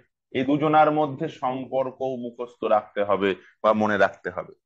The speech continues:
আর একটা জিনিস মনে রাখতে হবে,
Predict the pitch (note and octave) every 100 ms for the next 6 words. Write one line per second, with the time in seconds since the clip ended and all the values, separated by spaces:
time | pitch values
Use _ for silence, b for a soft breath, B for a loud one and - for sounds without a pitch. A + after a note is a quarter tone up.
0 | _ _ _ _ _ _ _ _ _ _
1 | _ - C#3 D3+ D3+ - C3 C3 B2 A#2
2 | A#2 A2 - A2+ G2+ F#2+